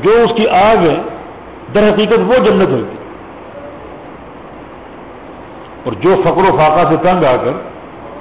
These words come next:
اس کی اطاعت قبول کر لے گا کہ ٹھیک ہے ہمیں دو، اسے وہ اس جنت میں ڈال دے گا جو کہ اس کے لیے آگ بن جائے گی،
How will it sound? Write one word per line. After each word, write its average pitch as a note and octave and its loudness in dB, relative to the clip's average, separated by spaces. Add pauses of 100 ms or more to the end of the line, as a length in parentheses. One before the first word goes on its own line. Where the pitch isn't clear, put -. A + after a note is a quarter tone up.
(340)
اس E3+ 0
کی F3 0
اطاعت G3+ 2
قبول F3+ 4
کر D#3+ 2
لے D3 4
گا C3 -2 (1040)
کہ - -4
ٹھیک G#3 0
ہے F3+ 4
ہمیں G3 4
دو، F#3+ 2 (2000)
اسے F3 4
وہ D#3+ 4 (100)
اس D#3 -2
جنت E3 0
میں F#3 0
ڈال G3 4
دے E3+ 4
گا - -2 (1080)
جو E3 2
کہ F#3+ 4
اس F#3+ 2
کے F3 4
لیے F3 0
آگ D#3 4
بن B2+ -4
جائے A2 -6
گی، - -14